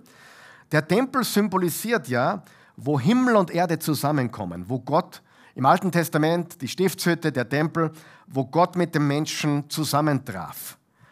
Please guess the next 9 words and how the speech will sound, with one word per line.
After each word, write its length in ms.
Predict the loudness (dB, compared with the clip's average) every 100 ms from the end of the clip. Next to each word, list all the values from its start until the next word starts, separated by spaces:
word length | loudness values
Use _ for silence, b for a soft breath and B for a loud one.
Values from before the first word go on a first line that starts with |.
| b b b b -6
Und 200 | -4 -2
Jesus 500 | -2 0 0 -2 -2
zeigt 520 | 4 4 4 -2 -2
dort 360 | 2 2 2 0
beim 220 | 0 2
Tempel 480 | 0 0 -2 -4 -4
seine 340 | -2 -2 -2
volle 400 | -2 0 0 0
Autorität. 960 | -2 -2 -2 -2 -4 -4 -6 -6 -12